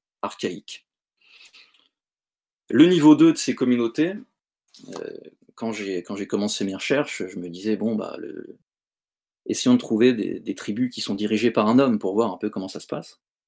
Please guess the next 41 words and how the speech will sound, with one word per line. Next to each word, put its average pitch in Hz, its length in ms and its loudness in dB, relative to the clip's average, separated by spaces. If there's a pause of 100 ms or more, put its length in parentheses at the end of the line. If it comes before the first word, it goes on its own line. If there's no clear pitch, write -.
(640)
Et 110 80 -2
c'est - 140 2
là 151 140 10
où 151 40 10
je 135 80 4
me 127 60 10
suis 123 160 0
rendu 123 160 4
compte 131 200 -2
d'une 113 140 -2
chose 143 300 0
qui - 120 -6
est 110 40 0
une 113 120 0
idée 117 220 0
vraiment 117 280 0
fondamentale, 120 760 0 (200)
c'est, - 440 -4 (360)
il 104 100 -8
faut - 200 0
absolument 123 500 2
comprendre 110 360 -2
cette 117 160 -8
chose-là, 113 360 -2
parce - 100 -8
qu'à 101 140 -6
mon 107 160 0
avis, 127 120 0
c'est 107 160 -4
une 104 140 -6
clé. 131 360 0 (800)
C'est - 100 -12
une 104 120 -6
clé 151 220 4
qui - 140 -6
peut 127 100 0
même, 139 240 4
euh, 110 260 2 (1080)
servir 135 540 6
aux 107 120 4
féministes, 123 680 4